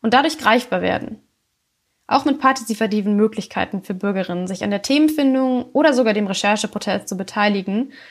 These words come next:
können lokale Angebote sich wieder von ihren großen Konkurrenten abheben. Wie auch immer die Zukunft des Lokaljournalismus aussieht.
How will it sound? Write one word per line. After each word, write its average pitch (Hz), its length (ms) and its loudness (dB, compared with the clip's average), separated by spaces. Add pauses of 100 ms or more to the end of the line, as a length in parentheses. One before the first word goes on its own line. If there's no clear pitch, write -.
(120)
können 214 160 2
lokale 254 400 4
Angebote 202 640 -2
sich 196 200 -6
wieder 226 220 2
von 202 160 -4
ihren 190 160 -4
großen 196 320 -2
Konkurrenten 180 560 -6
abheben. - 420 -10 (1120)
Wie 294 140 6
auch 311 80 2
immer 247 180 6
die 214 140 2
Zukunft 202 400 0
des 196 140 -4
Lokaljournalismus 175 840 -2
aussieht. - 540 -4